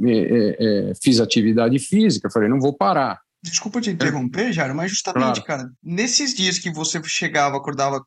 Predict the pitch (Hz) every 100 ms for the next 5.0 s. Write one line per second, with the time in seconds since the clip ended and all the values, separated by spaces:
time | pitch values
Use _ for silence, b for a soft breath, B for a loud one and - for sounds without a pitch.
0 | _ - 147 127 131 127 123 117 123 -
1 | 247 - 220 294 381 240 - - 185 170
2 | 151 147 - 165 175 160 143 156 151 147
3 | 151 147 139 135 147 - 143 131 135 160
4 | 151 - 151 165 240 240 226 180 170 160